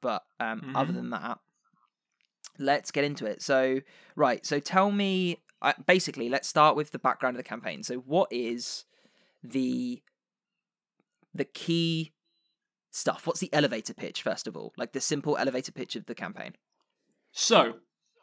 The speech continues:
Speaker 2: uh, my adventure that I'm currently running is set in Wildemount, which,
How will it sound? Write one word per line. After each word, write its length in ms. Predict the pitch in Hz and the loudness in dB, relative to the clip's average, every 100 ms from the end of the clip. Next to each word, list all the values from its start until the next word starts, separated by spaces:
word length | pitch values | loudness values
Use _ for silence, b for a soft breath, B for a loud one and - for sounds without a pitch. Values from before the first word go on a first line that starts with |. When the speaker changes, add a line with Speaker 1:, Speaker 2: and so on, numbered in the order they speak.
| - | 2
Speaker 2:
uh, 320 | 151 151 147 | 6 6 6
my 180 | 151 175 | 6 4
adventure 600 | 170 170 170 151 - 127 | 4 2 -2 -2 -2 -2
that 80 | 123 | -2
I'm 160 | 117 131 | -4 -6
currently 380 | 147 139 123 | -2 -2 -2
running 520 | 123 123 117 117 120 117 | -4 -4 -4 -6 -8 -10
is 720 | 123 120 120 117 117 - - - _ | -6 -2 -2 -4 -6 -6 -8 -12 _
set 480 | - - 151 151 - | -8 0 0 0 -6
in 260 | 135 139 127 | -8 -8 -6
Wildemount, 760 | 135 156 143 131 123 117 117 - _ | -4 -2 -4 -6 -4 -4 -4 -10 _
which, 440 | - 135 - - | -2 0 0 -4